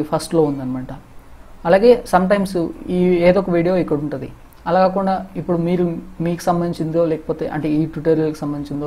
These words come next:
లేకపోతే మీరు ఇంకేదైనా works చేస్తుంటేనో లేకపోతే ఇంకేదైనా, ఇంకేదైనా videos చేస్తుంటే అప్పుడు మీకు ఎస్ఈఓ అవసరం కాబట్టి మీరు ఆ tax అన్నిటిని ఎలా చూసుకోవాలనుకుంటే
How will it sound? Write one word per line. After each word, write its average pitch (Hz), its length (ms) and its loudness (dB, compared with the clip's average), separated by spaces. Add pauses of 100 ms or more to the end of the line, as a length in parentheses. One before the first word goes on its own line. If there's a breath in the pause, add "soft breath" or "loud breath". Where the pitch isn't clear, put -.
లేకపోతే 143 400 -8
మీరు 143 160 -2
ఇంకేదైనా 143 440 -4 (100)
works 139 320 -6
చేస్తుంటేనో 139 560 -10 (480 loud breath)
లేకపోతే 151 420 -4
ఇంకేదైనా, 139 440 -6 (320)
ఇంకేదైనా 170 580 2
videos 151 320 0
చేస్తుంటే 143 380 -4 (280)
అప్పుడు 175 200 0 (100)
మీకు 175 320 2
ఎస్ఈఓ 165 320 2
అవసరం 147 320 -4
కాబట్టి 139 360 -6 (520 loud breath)
మీరు 190 180 6
ఆ 170 40 8 (120)
tax 185 300 2
అన్నిటిని 190 400 -6
ఎలా 165 180 0
చూసుకోవాలనుకుంటే 151 1000 -4